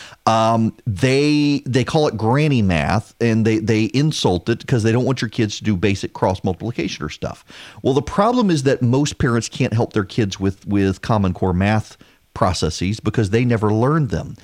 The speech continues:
And so a lot of parents have had to give up on helping their kids do math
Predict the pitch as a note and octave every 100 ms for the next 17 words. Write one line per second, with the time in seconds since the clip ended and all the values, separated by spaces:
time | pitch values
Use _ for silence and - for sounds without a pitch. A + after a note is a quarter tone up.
0 | - - - - A2+ G#2+ C3+ A#2 A#2 A2+
1 | - G#2 G2 B2 - A#2+ G#2+ A#2 A#2 G#2+
2 | G2+ F2 G2+ G2+ D3 C3+ G#2+ G#2+ A2 F#2
3 | F#2 - F#2+ F#2 F2+ C#3 E3 F2 D2+ E2
4 | -